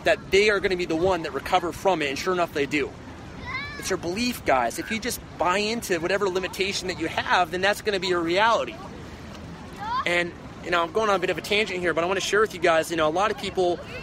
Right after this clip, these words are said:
they don't believe it's possible to make money online. They don't believe it's possible that, that they can do it. You know, and, and they have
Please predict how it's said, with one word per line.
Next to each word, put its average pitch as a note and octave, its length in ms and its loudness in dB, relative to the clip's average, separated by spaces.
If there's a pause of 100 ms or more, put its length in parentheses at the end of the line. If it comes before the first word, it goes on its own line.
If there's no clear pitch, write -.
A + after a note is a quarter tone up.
they F#3 60 4
don't G#3 180 2
believe G3 340 -2
it's - 120 -4
possible G#3 600 0
to E3+ 80 -8
make E3 220 -2
money D#3 240 2
online. C3+ 420 0
They A#2+ 60 -2
don't F#3+ 160 0
believe G3+ 300 -2
it's G3+ 80 -6
possible F#3+ 720 0
that, D3 180 2 (260)
that D#3+ 140 -2
they G3 120 4
can F#3 200 -4
do F3 240 2
it. - 260 -6 (1700)
You C#3+ 80 -2
know, D3 260 2
and, D3+ 200 -6
and D3+ 100 -2
they D#3+ 80 2
have F3+ 220 2